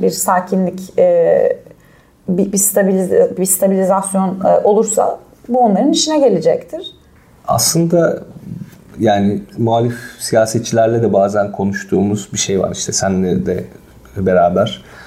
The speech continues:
Speaker 2: Ee, nedir? İşte şu klasik şeylerden bir vazgeçmek lazım. Yok tencere her iktidarı götürür.
Speaker 1: Hı hı.
Speaker 2: Ee, işte ne bileyim ekonomi çok önemli falan. <laughs> Evet ekonomi çok önemli de hani sadece böyle,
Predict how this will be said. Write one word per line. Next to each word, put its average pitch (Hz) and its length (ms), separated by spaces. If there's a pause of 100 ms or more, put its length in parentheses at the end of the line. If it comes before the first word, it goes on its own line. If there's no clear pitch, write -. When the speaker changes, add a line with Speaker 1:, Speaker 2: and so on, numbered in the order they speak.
(340)
Speaker 2:
Ee, 110 40 (400)
nedir? 117 300
İşte 110 380 (180)
şu - 180
klasik 135 340
şeylerden 123 600
bir 113 60
vazgeçmek 107 640
lazım. - 300
Yok 101 180
tencere 101 440
her 98 120
iktidarı 98 560
götürür. 90 720
Speaker 1:
Hı 190 60
hı. 180 260 (340)
Speaker 2:
Ee, 95 220
işte - 320
ne 98 80
bileyim 95 280
ekonomi 98 680 (380)
çok 101 160
önemli 90 320 (160)
falan. - 220
<laughs> 120 180
Evet - 140
ekonomi 120 380
çok 131 200
önemli 120 380
de 135 80
hani 107 240 (360)
sadece 120 720 (300)
böyle, 113 400